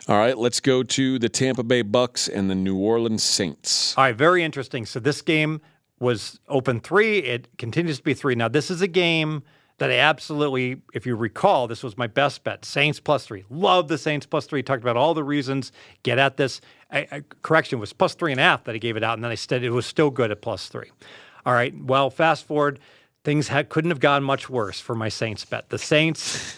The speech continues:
Speaker 2: <laughs> struggled mightily and took a minor miracle, um, to go ahead and defeat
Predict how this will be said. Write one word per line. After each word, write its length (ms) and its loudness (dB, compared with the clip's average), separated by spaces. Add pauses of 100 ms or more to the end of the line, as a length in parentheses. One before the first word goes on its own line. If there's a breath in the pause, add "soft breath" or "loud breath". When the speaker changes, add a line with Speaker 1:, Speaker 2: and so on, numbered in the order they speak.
(120)
Speaker 2:
<laughs> 100 -20
struggled 800 2
mightily 760 0
and 140 -6
took 160 -6
a 60 2
minor 480 0
miracle, 720 0 (380 soft breath)
um, 560 0
to 580 -2
go 140 2
ahead 100 2
and 100 -6
defeat 400 -4